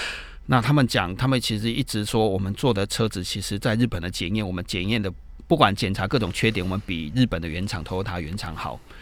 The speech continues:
那是零缺点。而且我们做出来品质比 Lexus 好，也就是说，国内也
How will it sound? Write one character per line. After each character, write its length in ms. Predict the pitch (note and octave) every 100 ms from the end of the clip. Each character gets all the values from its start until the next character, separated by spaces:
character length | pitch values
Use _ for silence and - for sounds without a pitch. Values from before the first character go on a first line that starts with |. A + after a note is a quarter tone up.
| -
那 200 | A#2 G2+ G2
是 120 | - C3+
零 160 | G#2
缺 220 | A2+ A2+
点。 180 | A2 F2 - - -
而 100 | -
且 80 | B2+
我 80 |
们 120 | G2+ A2
做 160 | F3
出 120 | C#3+
来 80 | C#3+
品 180 | - F2+
质 140 | F#2
比 180 | F#2 F#2
Lexus 480 | F#2 D3 F3 A#2+ F#2+
好， 260 | - A#1 - - -
也 100 | F2
就 160 | C#3
是 60 | -
说， 220 | A#2+ A2+ -
国 240 | G#2 G#2+
内 160 | D#3+ C3
也 160 | F#2+